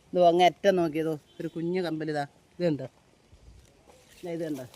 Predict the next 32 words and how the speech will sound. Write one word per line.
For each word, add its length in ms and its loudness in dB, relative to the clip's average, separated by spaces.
ഞാൻ 160 -4
വേറൊരു 460 -2
കമ്പ് 240 -2
കൊടുത്ത് 260 -2
നിർത്തിയിരിക്കുക. 500 -2
കണ്ടോ, 260 2
ഇതിനകത്തെല്ലാം 600 0
പേരയ്ക്ക 480 -2
കണ്ടോ, 180 -8
ദാ 160 -8
നോക്കിയേ, 300 -8
ദാ 120 -4
കണ്ടോ, 180 -8
ഇതെല്ലാം 380 -4
കവറിട്ടിരിക്കുക. 540 -4
അപ്പം 180 -2
നമ്മളിത് 360 -4
ചെറിയ 300 0
പരുവത്തിലേ 380 -2
കവറിട്ട് 340 0
കൊടുക്കും. 280 -10
അല്ലെങ്കിൽ 300 -2
പിന്നെ 180 -2
ഇത് 80 -2
കായ്ച്ച 440 0
വല്ലതുമൊക്കെ 360 0
വന്ന് 240 0
കൊത്തിക്കഴിഞ്ഞാൽ 600 -4
നമുക്ക് 240 -10
ഈ 80 -10
കായൊന്നും 360 -2
കിട്ടത്തില്ല. 380 -10